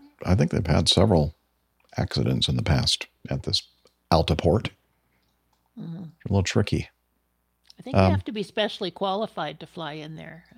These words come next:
Speaker 2: I
Speaker 1: I,
Speaker 2: think
Speaker 1: I would think so, yeah. All right. Uh, and, uh, let's see, it's not finally. I was gonna say finally, but we're getting close to the end of the, uh, uh, of the news segment.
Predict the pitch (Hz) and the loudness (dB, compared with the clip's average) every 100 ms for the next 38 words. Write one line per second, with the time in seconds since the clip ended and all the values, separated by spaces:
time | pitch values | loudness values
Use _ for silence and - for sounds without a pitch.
0 | 175 95 - 87 90 80 92 82 92 85 | -4 -4 -2 0 2 2 0 0 2 2
1 | 82 82 76 _ _ _ _ _ _ _ | 2 0 -2 _ _ _ _ _ _ _
2 | _ - - - - _ _ _ - 202 | _ -18 -16 -16 -18 _ _ _ 0 4
3 | 165 220 - _ 135 147 147 151 156 160 | 6 4 0 _ 4 6 6 4 4 2
4 | - 131 139 143 147 147 147 143 143 143 | 4 4 6 6 4 4 4 4 4 4
5 | 143 135 135 131 135 - - 78 80 90 | 4 4 4 4 2 2 2 2 4 4
6 | 156 - - 62 82 101 95 95 85 90 | 4 2 -2 0 2 2 4 4 4 2
7 | - 101 90 64 80 76 - - 95 98 | 4 4 4 2 0 -2 -4 -2 0 0
8 | - 62 - - - 78 80 - 95 80 | 0 0 0 -2 -4 -2 -2 2 4 4
9 | 82 78 - 80 - - 80 76 85 82 | 2 0 -2 -4 -2 -2 0 2 4 6
10 | 85 90 - 82 - - | 6 4 4 2 2 -2